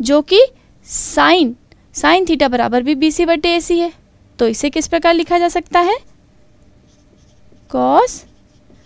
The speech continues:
नाइंटी degree minus theta बराबर sine theta लिख सकते हैं हम।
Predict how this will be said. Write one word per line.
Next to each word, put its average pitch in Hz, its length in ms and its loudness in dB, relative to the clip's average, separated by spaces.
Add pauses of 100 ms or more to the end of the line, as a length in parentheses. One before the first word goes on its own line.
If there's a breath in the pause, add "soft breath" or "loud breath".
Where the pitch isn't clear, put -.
(300 soft breath)
नाइंटी 247 440 -4
degree 240 300 -4
minus 226 440 -6
theta 233 320 -4
बराबर 220 440 0 (360 soft breath)
sine 427 360 -2
theta 415 240 4
लिख 359 140 -2
सकते 359 320 -4
हैं 339 100 2
हम। 330 140 0